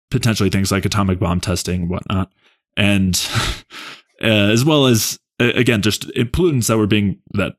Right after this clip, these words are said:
s-, were and still are being released into the environment. And so this was basically being used as a defense of those things,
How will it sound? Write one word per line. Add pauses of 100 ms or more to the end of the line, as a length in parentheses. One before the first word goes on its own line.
(120)
s-,
were
and
still
are
being
released
into
the
environment.
And
so
this
was
basically
being
used (420)
as
a
defense
of
those
things,